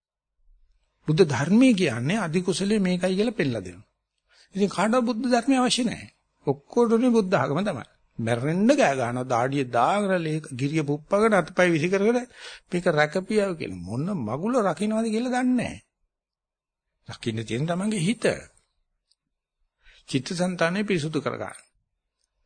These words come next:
ඉතින් ඒක නිසා එතෙන්දී යෝගාවචරයට තේරෙනවා අපි මෙතෙක් කල හොඳ නරක දෙකෙන් හොඳ තෝරන්න ඇත්තටම අපිට තෑගි ලකුණු ලැබෙන තරමේ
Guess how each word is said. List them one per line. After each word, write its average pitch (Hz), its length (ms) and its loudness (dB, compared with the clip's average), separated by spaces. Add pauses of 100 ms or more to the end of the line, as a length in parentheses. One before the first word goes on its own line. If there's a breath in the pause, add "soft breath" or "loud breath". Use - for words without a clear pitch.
(180)
ඉතින් 165 200 0
ඒක 147 140 0
නිසා 185 440 0 (220)
එතෙන්දී 190 520 2
යෝගාවචරයට 139 720 0
තේරෙනවා 123 580 0 (480 soft breath)
අපි 147 180 -2
මෙතෙක් 143 360 2
කල - 220 -2 (960)
හොඳ 165 240 0
නරක 170 380 0
දෙකෙන් 151 360 0
හොඳ 131 300 -2
තෝරන්න 139 520 0 (580 loud breath)
ඇත්තටම 175 640 0
අපිට 143 320 0 (1600)
තෑගි 147 380 2
ලකුණු 139 320 0
ලැබෙන 156 320 0
තරමේ 147 440 -2